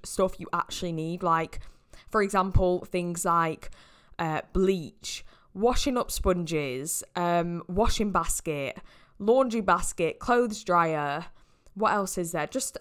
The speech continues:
little, like, stupid little things that you kind of take advantage of or that you don't think about when you live at home. Like, when you live at home, all you have to worry about is the stuff that is in your room. So your clothing, your jewellery, your bedding,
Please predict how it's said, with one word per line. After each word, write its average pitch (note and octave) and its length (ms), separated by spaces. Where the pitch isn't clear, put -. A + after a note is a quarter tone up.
little, D4 380
like, - 240
stupid A3 400
little G3+ 160
things F#3 360
that E3 260
you F3 440
kind A3+ 340
of B3 260
take G3+ 260
advantage F#3 460
of G3 180
or F#3+ 60
that E3+ 140
you F#3 80
don't F3 200
think F#3 280
about F#3+ 240
when E3 120
you D#3+ 120
live D#3 160
at - 100
home. C#3+ 380
Like, G#3 180
when C4 140
you D#4 80
live D4 160
at A3 60
home, G3 260
all G3+ 100
you A#3+ 120
have B3 120
to G#3+ 80
worry G3+ 220
about G3 280
is E3+ 300
the F3+ 100
stuff - 220
that - 120
is F3 120
in F3 120
your E3 220
room. D3 560
So E3 420
your F#3+ 140
clothing, E3+ 840
your F3 120
jewellery, F3 720
your F#3 200
bedding, E3 720